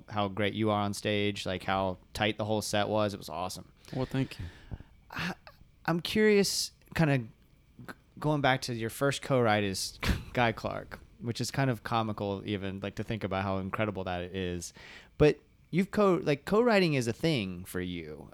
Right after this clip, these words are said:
Speaker 1: Um,
Speaker 2: Yeah.
Speaker 1: your whole n-, latest record is with other people. And I've heard this through line in our conversation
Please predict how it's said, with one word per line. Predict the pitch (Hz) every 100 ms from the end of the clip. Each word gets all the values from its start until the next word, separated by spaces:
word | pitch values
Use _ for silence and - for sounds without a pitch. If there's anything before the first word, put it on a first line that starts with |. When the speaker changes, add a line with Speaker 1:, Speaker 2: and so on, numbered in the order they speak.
| -
Speaker 1:
Um, | 107 107 101 101
Speaker 2:
Yeah. | 143 139
Speaker 1:
your | 117 127 139
whole | 135 131 123 -
n-, | 117 117 113 107
latest | 120 110 -
record | 117 117 98 92 87 - - - - -
is | - 101 95 98
with | 98
other | 95 92
people. | - 107 - 98
And | 117
I've | 117
heard | - 214 165
this | 139
through | - 127 139 131
line | 104 98 90 90 87 87 - - - - - - - -
in | 123
our | 110
conversation | - 117 104 - 117 104 101 95